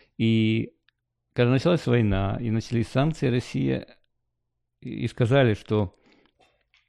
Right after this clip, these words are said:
э, не будут продлевать лицензии вот этим всем Боингам. И, наверное, э, вот эти вот А триста двадцатые это и похожие аэробусы.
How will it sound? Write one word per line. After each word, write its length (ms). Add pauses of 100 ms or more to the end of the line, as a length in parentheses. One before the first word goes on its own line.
э, 340 (480)
не 260
будут 400
продлевать 640
лицензии 920
вот 180
этим 220
всем 220
Боингам. 480 (840)
И, 380
наверное, 500
э, 380
вот 160
эти 180
вот 220
А 220
триста 340
двадцатые 500
это 140
и 240
похожие 500
аэробусы. 640